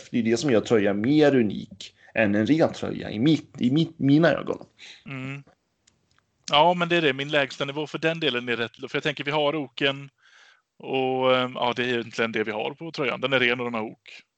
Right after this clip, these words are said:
Speaker 1: Ja.
Speaker 2: Och emblemet i bröstet, men
Speaker 1: Det är just det, den är ren och den är ok. Jag tycker resten har man liksom, jag vet inte, man har inte tagit vara på det. Men alltså, som sagt, oken, jag vet, jag klagade, jag skrev till och med blogginlägg om det, att jag tyckte att oken var alldeles för små.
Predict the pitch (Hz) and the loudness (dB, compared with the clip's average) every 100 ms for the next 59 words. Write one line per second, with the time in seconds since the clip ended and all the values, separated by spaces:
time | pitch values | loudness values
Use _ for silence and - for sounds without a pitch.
0 | - 151 160 127 - - 139 127 113 120 | 2 4 4 0 -10 -8 -4 -2 -4 -4
1 | - 113 - 139 - 135 127 - _ _ | -4 -4 -8 -12 -12 -12 -12 -16 _ _
2 | _ 156 175 170 165 156 110 104 143 147 | _ 2 6 8 6 6 4 4 4 6
3 | 135 120 120 120 120 - - - 127 120 | 4 2 2 2 0 -2 -6 -4 -2 0
4 | 135 127 123 - 117 107 107 107 - 104 | 2 2 2 -2 0 2 0 -2 -4 -6
5 | 98 98 120 123 110 117 - 104 113 117 | -6 -2 2 2 0 -6 -10 -4 0 0
6 | 113 - 113 113 110 101 104 - 95 92 | -4 -6 -4 2 2 4 0 0 -4 -4
7 | - _ _ _ _ _ - 87 92 - | -6 _ _ _ _ _ -6 -6 -6 -12
8 | - 139 143 143 147 151 147 131 - 170 | 2 6 8 8 6 4 2 -2 0 0
9 | 147 120 113 156 156 143 - 147 143 135 | 2 0 0 0 0 -2 -2 -2 2 2
10 | 135 135 135 135 143 131 123 123 123 120 | 2 0 -2 0 4 4 4 4 2 0
11 | 135 127 117 113 110 117 110 104 104 101 | -2 -2 0 0 2 0 0 -2 -2 -2
12 | 101 95 98 92 90 95 98 95 95 98 | -4 -4 -2 -2 -4 -8 -8 -8 -6 -6
13 | 104 95 92 92 90 92 - 123 139 143 | -2 0 0 -2 -6 -4 0 4 6 6